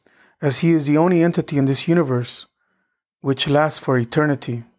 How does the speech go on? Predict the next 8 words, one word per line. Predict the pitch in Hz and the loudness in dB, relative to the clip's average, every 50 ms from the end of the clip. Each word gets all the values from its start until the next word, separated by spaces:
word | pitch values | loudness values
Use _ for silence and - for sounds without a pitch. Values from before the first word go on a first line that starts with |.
| _ _ _ _ _ _ _ _ _ _ _ _ _ _ _ _ _ _ _ _ _ _ _ _ - | _ _ _ _ _ _ _ _ _ _ _ _ _ _ _ _ _ _ _ _ _ _ _ _ -2
Paramapurusha | 151 147 151 165 180 175 - 165 160 185 185 - - 165 | 0 0 2 2 0 0 0 0 2 2 2 2 0 0
alone | 143 135 139 151 165 156 143 131 127 123 _ _ _ _ _ _ _ _ - | 2 2 2 2 2 2 0 -2 -6 -8 _ _ _ _ _ _ _ _ -6
remains | 160 143 143 143 143 160 175 160 156 | -2 0 2 4 4 4 4 2 2
with | 147 147 - - | -2 -2 0 0
humans | 190 180 151 135 131 135 | 2 2 2 2 2 0
until | 131 131 127 151 | 0 0 0 -2
the | 139 135 127 131 | 0 0 0 2
end. | 139 147 139 127 123 117 | 2 2 0 0 -2 -6